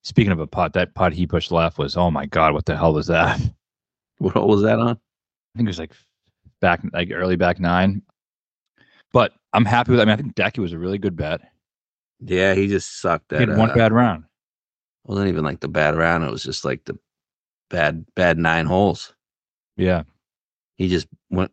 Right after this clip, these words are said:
Speaker 2: got on a bogey train, like, made, like, five straight bogeys. And that was the end of him. He still finished T thirteen. I mean, I'll, I'll bet that all day again. Sixty-five to one. Is that what we got it at?
Speaker 1: Yeah, absolutely.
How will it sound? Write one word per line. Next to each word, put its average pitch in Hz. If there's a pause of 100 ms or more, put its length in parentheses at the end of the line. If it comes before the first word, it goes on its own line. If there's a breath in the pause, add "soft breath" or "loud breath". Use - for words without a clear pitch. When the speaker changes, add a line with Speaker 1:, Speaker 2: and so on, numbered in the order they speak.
Speaker 2:
got 95
on 87
a 82
bogey 87
train, 76
like, 80
made, 82
like, 82
five 80
straight 82
bogeys. 85 (680)
And 82
that 82
was 80
the 80
end 82
of 76
him. 60
He 85
still 107
finished 87
T 107
thirteen. 87 (500)
I 90
mean, 92
I'll, 90
I'll 92
bet 92
that 87
all 87
day 92
again. 78 (100)
Sixty-five 90
to 82
one. 98 (100)
Is -
that 87
what 85
we 90
got 92
it 98
at? 104 (480)
Speaker 1:
Yeah, 95
absolutely. 85